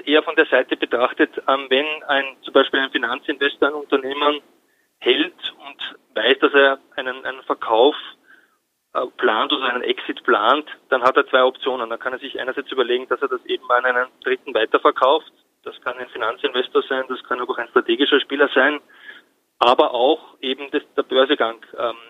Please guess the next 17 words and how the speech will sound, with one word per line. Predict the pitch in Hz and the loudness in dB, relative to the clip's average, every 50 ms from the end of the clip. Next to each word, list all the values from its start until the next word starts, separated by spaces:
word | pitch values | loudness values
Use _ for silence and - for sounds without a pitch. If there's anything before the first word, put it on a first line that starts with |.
| 117 _ _ _ | _ _ _ _
eine | 131 127 120 - 120 - - | -8 -8 -6 -6 -6 -4 -4
Option | 120 - - - 135 117 117 113 | -6 -6 -6 -6 -6 -6 -6 -8
darstellt. | - 110 107 110 - - - 110 107 - | -10 -10 -8 -8 -6 -6 -6 -8 -8 -10
Und | 127 120 - _ _ - - - - - - _ _ _ _ _ | -14 -14 -14 _ _ -16 -14 -14 -14 -20 -20 _ _ _ _ _
hier | - 143 151 156 | 0 2 2 4
wird | 156 160 151 - | 4 2 2 2
dann | 151 127 - | 0 0 2
oft | 120 120 147 - - - _ _ _ - _ _ _ _ _ | 0 0 0 0 -2 -18 _ _ _ -20 _ _ _ _ _
am | - - | -16 -12
Anfang, | - 123 131 135 - 156 151 139 _ - - - - - | -8 -10 -10 -6 -6 -6 -6 -6 _ -12 -12 -12 -12 -12
äh, | 131 127 - - | -14 -14 -4 -4
möchte | 139 - - | -4 -4 -4
man | 151 | -6
sich | - 160 156 | -6 -6 -6
die | - 147 | -6 -8
Optionalität | - - - - 156 143 139 131 135 135 - 127 123 139 - - | -8 -6 -6 -6 0 2 4 4 4 2 2 0 0 0 0 2
halt, | 139 127 127 | 0 0 0